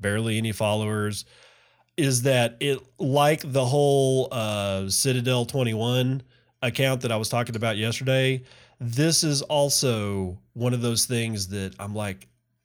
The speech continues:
"I'm not sure what this is," but I mean, I, I'm more sure of what this is than anything else. Let's,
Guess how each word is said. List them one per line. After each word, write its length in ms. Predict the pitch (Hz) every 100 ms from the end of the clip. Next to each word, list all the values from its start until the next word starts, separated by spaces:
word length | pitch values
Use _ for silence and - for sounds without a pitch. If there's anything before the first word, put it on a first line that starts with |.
| _
"I'm 240 | - 104
not 220 | 104 123 98
sure 240 | - 127
what 280 | 120 110 98
this 240 | 101 87
is," 580 | 76 104 120 143 156 - _ _ _ _ _ -
but 580 | 104 127 120 113 - _ -
I 120 | 123
mean, 200 | 135 139
I, 140 | 123
I'm 180 | 123 139
more 260 | 156 185 175
sure 260 | - 170
of 60 | 123
what 260 | 120 120 -
this 240 | 139 123
is 300 | 113 104 95
than 140 | 107
anything 440 | 110 107 95 107 107
else. 280 | 107 104 156
Let's, 260 | 165 -